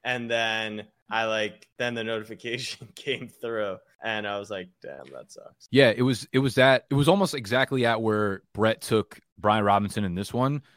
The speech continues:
Speaker 2: The news popped up 'cause we had a bunch of people in the office drafting that day. So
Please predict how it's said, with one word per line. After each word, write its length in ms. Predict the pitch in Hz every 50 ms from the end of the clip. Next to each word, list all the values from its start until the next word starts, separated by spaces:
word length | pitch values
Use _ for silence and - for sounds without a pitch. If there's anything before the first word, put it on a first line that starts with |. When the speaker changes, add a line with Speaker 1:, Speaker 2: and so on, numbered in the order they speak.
| _ -
Speaker 2:
The 80 | 104 107
news 300 | 110 120 123 127 117 -
popped 300 | - 127 120 113 - -
up 220 | 113 113 107 95 -
'cause 120 | - -
we 60 | 147
had 80 | 156 123
a 40 | 92
bunch 240 | 92 117 117 - 110
of 60 | -
people 380 | 117 107 98 - 101 98 98 -
in 120 | - 107 101
the 100 | 98 95
office 280 | 95 101 - - 90
drafting 380 | - - 92 98 95 - - 107
that 160 | 107 107 104 101
day. 220 | 110 117 120 120
So 320 | - - 101 98 95 90